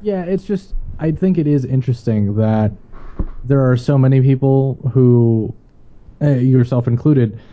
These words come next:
um, who will, like, find, see two paths and just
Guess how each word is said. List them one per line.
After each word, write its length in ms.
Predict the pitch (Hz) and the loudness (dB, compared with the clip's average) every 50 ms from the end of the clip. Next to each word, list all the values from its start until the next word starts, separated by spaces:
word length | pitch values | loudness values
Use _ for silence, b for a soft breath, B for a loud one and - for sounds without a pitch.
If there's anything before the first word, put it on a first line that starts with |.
| B B B B | B B B B
um, 480 | - 139 135 131 127 117 113 110 107 98 - 113 | -2 0 2 2 2 0 0 -2 -2 -4 -2 0
who 100 | 131 127 | 0 0
will, 220 | 123 120 120 117 113 117 | 2 2 0 0 0 0
like, 280 | 120 120 117 120 - - | 0 0 0 -2 -6 -16
find, 520 | - - 147 139 143 143 143 - 131 131 | -10 -4 -2 0 0 0 0 -2 -4 -10
see 340 | - - - 202 196 190 190 | -10 -6 -4 -2 -2 -2 -2
two 260 | 190 - - 170 151 | -4 -2 -2 -2 -2
paths 640 | 127 - - 143 139 147 160 175 185 180 170 - 170 | -2 -4 -4 -4 -4 -2 -4 -4 -4 -6 -6 -8 -8
and 220 | - 139 135 127 | -6 -2 -2 -2
just 180 | 123 127 120 | -2 -2 -6